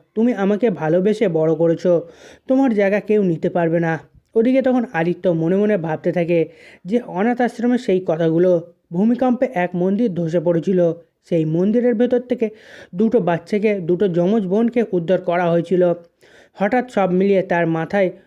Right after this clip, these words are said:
সব কিছু ফিরে আসতে থাকে। সে ঠিক করে এই রহস্য শেষ উন্মোচন করেই ছাড়বে। পরদিন সে অফিস থেকে ফিরে আদিত্য বলে, "সুদীপা, আমাদের একটা জায়গায় যেতে হবে।"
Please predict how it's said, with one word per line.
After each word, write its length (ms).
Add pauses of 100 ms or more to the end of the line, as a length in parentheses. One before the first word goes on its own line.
(160)
সব 280
কিছু 200
ফিরে 260
আসতে 260
থাকে। 360 (680)
সে 180
ঠিক 260
করে 340 (120)
এই 220
রহস্য 420
শেষ 420
উন্মোচন 420
করেই 280
ছাড়বে। 500 (220)
পরদিন 380
সে 260
অফিস 320
থেকে 200
ফিরে 300 (420)
আদিত্য 320
বলে, 340
"সুদীপা, 460 (180)
আমাদের 340
একটা 300
জায়গায় 380
যেতে 280
হবে।" 360